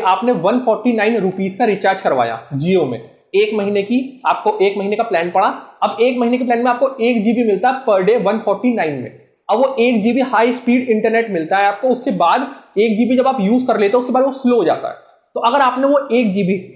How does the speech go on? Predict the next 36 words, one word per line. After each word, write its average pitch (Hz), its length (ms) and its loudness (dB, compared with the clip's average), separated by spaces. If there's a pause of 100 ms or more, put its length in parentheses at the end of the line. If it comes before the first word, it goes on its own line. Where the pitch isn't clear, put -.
(360)
दिन 202 300 0
में 277 80 2
यूज 254 200 2
कर 151 160 -2
ली, 131 140 -4 (200)
अब 160 160 -4
शाम 233 280 2
और 247 200 0
रात 208 280 2
बाकी 170 400 0
है, 170 60 2
आपको 180 380 2 (360)
अगले 226 240 2
दिन 208 220 0 (400)
जब 196 180 -2
सुबह 214 260 0
के 247 100 0
साढ़े 233 260 2
बारह 220 200 2
बजे 220 160 2
मिलेगी, 143 400 -2
मतलब 202 380 -4
अगले 180 220 2
दिन 240 300 0
एएम, 175 240 0
ट्वेल्व 202 280 0
थर्टी 202 240 -8
एएम 190 200 -4
पे 208 180 2 (160)
या 190 140 -2
ट्वेल्व 208 220 0
ट्वेंटी 208 460 -2
एएम 196 240 2
पे 214 220 0
वो 226 200 2
दोबारा 175 380 2